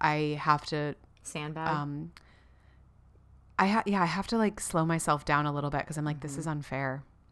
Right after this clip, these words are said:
Speaker 2: Yeah.
Speaker 1: And, and I, it's more fun when we're all having fun.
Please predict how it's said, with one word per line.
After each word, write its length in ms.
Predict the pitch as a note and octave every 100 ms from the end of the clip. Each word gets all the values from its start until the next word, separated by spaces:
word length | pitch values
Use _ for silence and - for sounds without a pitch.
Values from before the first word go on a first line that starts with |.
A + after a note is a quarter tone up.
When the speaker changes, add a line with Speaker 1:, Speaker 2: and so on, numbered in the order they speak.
| -
Speaker 2:
Yeah. 240 | D3 C3+ C3+ - - - - - - -
Speaker 1:
And, 200 | - F3
and 140 | - F#3+
I, 60 | F#3
it's 260 | F3+ F3
more 200 | F#3+ G3
fun 280 | F#3+ F3+ F3
when 160 | D#3+ D3+
we're 140 | D3+
all 160 | D3 D#3
having 320 | F3 F3+ G3
fun. 460 | F#3+ A3 A3+ B3